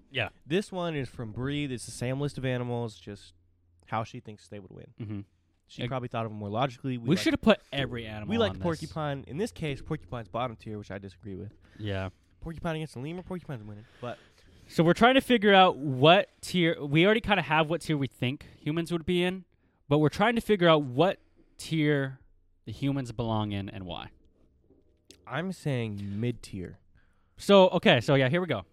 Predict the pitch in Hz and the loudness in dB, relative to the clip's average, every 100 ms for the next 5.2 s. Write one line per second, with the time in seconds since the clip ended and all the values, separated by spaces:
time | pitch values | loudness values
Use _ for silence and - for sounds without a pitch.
0 | _ _ _ _ 135 143 160 214 240 214 | _ _ _ _ -12 -4 -2 -2 -4 -6
1 | 208 190 190 _ _ _ 139 147 156 139 | -4 -4 -8 _ _ _ -14 -8 -6 -6
2 | 131 123 - _ _ _ - _ _ - | -6 -8 -12 _ _ _ -20 _ _ -20
3 | - - - _ 110 - 135 147 208 - | -20 -20 -20 _ -20 -10 -2 -2 -2 -8
4 | - - - _ - - 104 127 127 135 | -20 -20 -20 _ -20 -20 -16 -12 -10 -6
5 | 123 175 | -6 -8